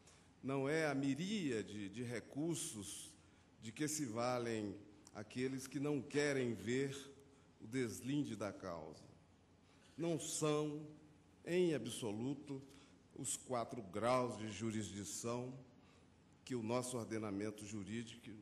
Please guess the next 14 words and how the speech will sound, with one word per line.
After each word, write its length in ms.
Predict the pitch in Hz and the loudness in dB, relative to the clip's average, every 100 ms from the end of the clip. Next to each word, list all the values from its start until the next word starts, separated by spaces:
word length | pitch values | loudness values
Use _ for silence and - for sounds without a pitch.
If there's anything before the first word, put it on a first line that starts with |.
| - - | -18 -10
jurídico, 540 | 98 101 110 - - 110 - - - - - | -6 -4 -4 -6 -10 -16 -18 -20 -20 -20 -12
jurídico 460 | 101 104 110 - 107 | -8 -6 -6 -8 -10
permite. 840 | - 120 101 101 90 - - - - - - - - - - - - - - - | -4 -4 -4 -6 -8 -10 -12 -12 -16 -20 -20 -20 -20 -20 -20 -20 -20 -20 -20 -18
Justiça 720 | 98 98 98 - 175 156 139 | -10 -6 -4 -4 -4 -4 -6
que 160 | 113 131 | -6 -6
falha, 600 | - - 117 107 98 101 | -6 -2 0 0 -2 -6
que 140 | 131 | -6
não 160 | 127 113 | -6 -6
tem 220 | - 147 | -2 -2
compromisso 880 | 143 113 107 92 95 104 - - - - - - - - - - - | 0 -4 -2 -2 -2 -4 -6 -12 -14 -18 -20 -20 -20 -20 -20 -20 -18
com 160 | - 107 | -4 -2
a 60 | 98 | -2
sua 440 | - 143 151 120 | -4 0 2 2
eficácia, 960 | 117 - - 104 110 131 127 - 139 | 0 -4 -10 -2 -2 -2 -4 -6 -6